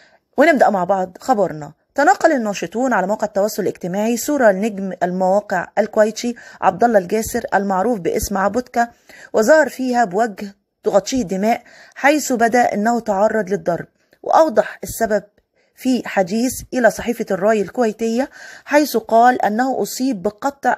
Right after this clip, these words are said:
في القناة الدمعية وكسر في الانف. طب ليه، آه، كل ده؟ هنعرف مع بعض دلوقتي. واشار الى انه فقد النظر في احدى عينيه بنسبة لا تقل عن ثمانين في المية،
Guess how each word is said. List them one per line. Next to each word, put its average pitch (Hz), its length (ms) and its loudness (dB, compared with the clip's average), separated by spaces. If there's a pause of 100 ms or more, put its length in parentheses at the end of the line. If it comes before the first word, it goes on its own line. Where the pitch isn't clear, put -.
(100)
في - 120 -2
القناة 220 520 0
الدمعية 190 600 0
وكسر 208 380 -4
في - 80 -8
الانف. 151 360 -6 (380)
طب 190 240 2
ليه، 302 360 0
آه، - 220 -8
كل 226 320 -2
ده؟ 220 240 2 (220)
هنعرف 202 400 2
مع 175 120 -2
بعض 175 260 -2
دلوقتي. 170 580 -8 (360)
واشار 302 380 6
الى 220 220 -2
انه 220 300 -2
فقد 233 300 -6
النظر 208 380 -2
في - 220 -4
احدى 202 220 0
عينيه 208 480 0
بنسبة 214 360 0
لا 214 80 4
تقل 226 380 -2
عن 214 200 0
ثمانين 208 480 -4
في 220 120 -6
المية، 180 360 -4